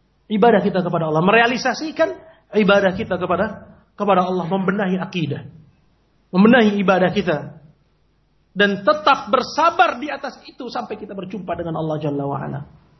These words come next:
Semoga kita semua termasuk orang-orang yang diberi taufik dalam yang demikian itu oleh Allah Subhanahu wa ta'ala. Kemudian dikatakan oleh Nabi kita Muhammad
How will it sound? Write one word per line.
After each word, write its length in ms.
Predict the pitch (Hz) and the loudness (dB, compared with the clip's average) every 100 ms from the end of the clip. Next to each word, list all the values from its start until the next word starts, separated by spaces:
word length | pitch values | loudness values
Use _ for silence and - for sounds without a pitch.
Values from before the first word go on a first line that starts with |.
| - | -2
Semoga 320 | 208 202 185 | 2 4 4
kita 240 | 196 175 | 4 0
semua 240 | 175 170 160 | 0 2 2
termasuk 320 | 160 165 160 | 4 2 2
orang-orang 480 | 165 160 160 156 151 | 2 4 4 4 4
yang 80 | |
diberi 240 | 147 139 139 | 4 4 4
taufik 640 | 139 - 143 123 - - - - - - - _ | 0 4 4 4 0 -10 -18 -20 -20 -20 -20 _
dalam 240 | 170 165 | 4 6
yang 160 | 160 160 | 6 6
demikian 320 | 165 160 160 | 6 6 4
itu 160 | - 156 | 2 4
oleh 160 | 151 | 4
Allah 720 | 151 147 143 143 139 - - - - | 4 4 4 4 2 -2 -8 -18 -2
Subhanahu 560 | - 165 156 143 135 139 | 2 4 4 2 2 0
wa 140 | 123 | -2
ta'ala. 320 | 127 117 107 - - _ _ _ _ _ _ _ _ _ _ _ _ _ _ _ - | -6 -12 -14 -18 -20 _ _ _ _ _ _ _ _ _ _ _ _ _ _ _ 2
Kemudian 640 | 214 285 262 226 170 - - _ _ _ _ _ _ _ - _ _ _ _ _ _ _ _ _ _ _ _ | 6 8 6 4 -2 -10 -20 _ _ _ _ _ _ _ -20 _ _ _ _ _ _ _ _ _ _ _ _
dikatakan 380 | 180 214 240 214 | 0 2 4 4
oleh 140 | 202 196 | 4 2
Nabi 140 | 185 202 | 2 0
kita 80 | 180 | -2
Muhammad 640 | 175 190 185 170 - - | 0 -2 2 0 -2 -14